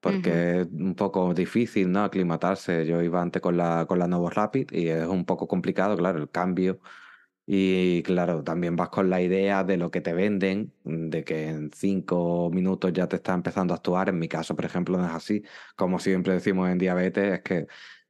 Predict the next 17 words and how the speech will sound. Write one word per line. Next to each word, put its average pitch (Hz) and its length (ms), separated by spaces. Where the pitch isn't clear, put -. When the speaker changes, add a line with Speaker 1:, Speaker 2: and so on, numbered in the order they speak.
Speaker 1:
Eh, 85 640
nada 95 440
es 87 100
una 92 200
regla 90 400
para 87 200
todos. 87 320
Cada, 78 340
cada 82 280
uno 185 240
es 85 80
un 90 100
Speaker 2:
Ujú. 87 40
Speaker 1:
mundo 107 340
diferente 113 840
y 90 60
depende 85 720